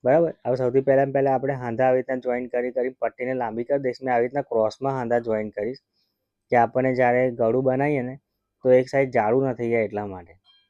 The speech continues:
એટલે આવી રીતના ક્રોસમાં હાંધા જોઈન કરી લઈશ મેં. અને આ વધારાનું જેટલું પણ છે ને તે બધું કાપી નાખીશ હાંધા માર્યા તે, બરાબર? હવે આ પટ્ટી જે આપણે સા-, સીધી કરીને તેની એક સાઈડની ધાર આપણે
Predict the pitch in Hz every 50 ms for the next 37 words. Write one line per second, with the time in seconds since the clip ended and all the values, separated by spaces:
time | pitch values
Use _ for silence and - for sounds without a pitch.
0 | _ _ _ _ _ _ _ _ _ _ _ _ _ _ _ - 123 117 117 120
1 | 120 120 135 131 - - 113 113 113 110 - 123 127 131 127 120 113 110 120 123
2 | 120 113 107 107 107 101 - 104 101 101 107 104 - 107 107 127 170 _ _ _
3 | _ _ _ _ _ _ _ _ _ _ 107 113 120 123 127 123 123 117 117 123
4 | 131 131 135 139 139 131 131 123 127 139 143 139 143 147 143 135 143 156 147 143
5 | 139 131 135 143 143 135 131 123 143 143 143 127 117 120 127 117 110 98 90 98
6 | 101 95 - _ 113 113 113 110 113 113 113 107 104 104 104 101 - 95 90 -
7 | _ _ _ _ _ _ _ _ _ _ _ _ _ _ - 127 151 170 170 170
8 | - _ _ _ _ _ _ _ _ _ _ _ _ _ _ _ _ _ - 127
9 | 127 143 165 175 - - - 135 143 147 156 147 143 147 _ 147 143 143 143 147
10 | 151 156 156 147 143 139 139 _ _ _ 123 120 123 135 139 147 139 131 - 123
11 | 113 117 123 - - - 127 117 113 139 151 - 156 160 175 170 147 127 127 131
12 | _ _ _ 127 131 135 147 165 151 - - - 143 143 139 143 147 139 127 123
13 | 123 131 135 123 117 123 120 135